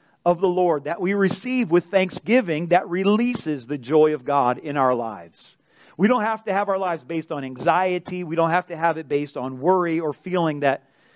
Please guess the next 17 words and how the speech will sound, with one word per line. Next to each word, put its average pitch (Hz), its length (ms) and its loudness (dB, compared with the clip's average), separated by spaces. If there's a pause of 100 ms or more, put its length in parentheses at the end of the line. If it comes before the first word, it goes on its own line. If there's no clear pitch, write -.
(280)
time 165 320 -2
is 139 80 -4
slipping 139 420 -4
by. 120 240 2
We 156 160 4
actually 175 300 -2
get 156 180 -2
to 131 220 -6 (460)
be 165 160 -2
in 147 80 -2
the 147 80 -2
presence 123 580 -2 (880)
of 139 200 -2
God. 127 400 0 (320)
This 233 200 2
deep 196 580 0 (460)
joy 127 560 0